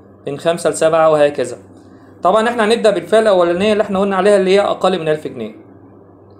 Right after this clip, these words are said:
تمام كده؟ هنختار الفئة دي. واحد يقول لي: "طب هو في موبايلات تاتش أقل من ألف؟" أكيد طبعا في، وهنشوف كده إيه الأنواع. طبعا احنا هنسيبنا من الموبايلات اللي هي العادية اللي هي زراير.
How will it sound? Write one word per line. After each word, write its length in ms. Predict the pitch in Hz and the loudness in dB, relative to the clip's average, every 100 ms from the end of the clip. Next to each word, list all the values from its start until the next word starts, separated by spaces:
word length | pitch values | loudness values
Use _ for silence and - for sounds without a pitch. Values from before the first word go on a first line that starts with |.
| - - - - - - - | -20 -20 -20 -20 -20 -20 -12
تمام 240 | 143 160 180 | -6 -6 -2
كده؟ 300 | 214 254 269 - - - | 0 0 -2 -14 -20 -10
هنختار 360 | 151 - 208 185 | -10 -2 -2 -2
الفئة 280 | - 151 120 | -2 -4 -4
دي. 120 | - - - - - - - - - | -12 -20 -20 -20 -20 -20 -20 -20 -2
واحد 240 | 190 202 | 0 4
يقول 140 | 214 220 | 2 2
لي: 120 | 220 | 0
"طب 180 | 180 160 | 0 2
هو 220 | 165 170 | 2 2
في 120 | 202 | 0
موبايلات 420 | 220 180 180 196 | 0 2 0 0
تاتش 300 | 214 214 - - - 151 | -2 -4 -10 -16 -12 0
أقل 360 | 165 202 190 | 2 2 0
من 60 | 180 | 0
ألف؟" 300 | 233 254 - - - | -2 -2 -12 -12 -8
أكيد 220 | 202 220 | -6 -2
طبعا 260 | 214 202 175 | 0 2 0
في، 380 | - 254 269 - - | -2 -2 -4 -8 -8
وهنشوف 420 | 151 147 220 220 | -6 -2 -2 -2
كده 400 | - 208 220 214 - | 0 2 2 0 -2
إيه 140 | 196 | 0
الأنواع. 380 | 190 135 120 104 - _ _ _ | 2 0 -4 -6 -10 _ _ _
طبعا 200 | 190 220 | 0 0
احنا 140 | 208 | -2
هنسيبنا 300 | 190 226 214 | -2 -2 0
من 60 | 202 | -2
الموبايلات 520 | 180 156 165 202 208 | -2 0 2 2 0
اللي 120 | 156 | 0
هي 320 | 190 170 - - - | 2 2 0 -6 -8
العادية 560 | 131 139 151 214 220 196 | -2 0 4 4 4 2
اللي 180 | 151 156 | 0 0
هي 40 | |
زراير. 420 | 151 160 214 262 | 2 2 4 2